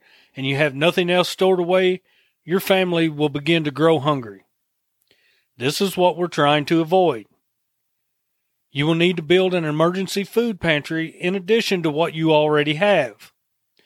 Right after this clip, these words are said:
Knowing exactly what your family eats, you're already ahead of the game. Because you made an inventory of what your family eats,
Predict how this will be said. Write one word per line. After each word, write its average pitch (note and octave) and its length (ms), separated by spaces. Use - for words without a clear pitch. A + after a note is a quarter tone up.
Knowing D#3+ 240
exactly F#3+ 560
what G3 240
your F3 100
family F#3 420
eats, D3+ 480
you're E3+ 200
already D#3 480
ahead D3 320
of C#3 100
the C3+ 60
game. C3+ 380
Because G3 360
you A3 80
made G3 240
an E3+ 100
inventory D#3+ 640
of C3+ 180
what E3+ 200
your D3+ 100
family E3+ 400
eats, F3+ 380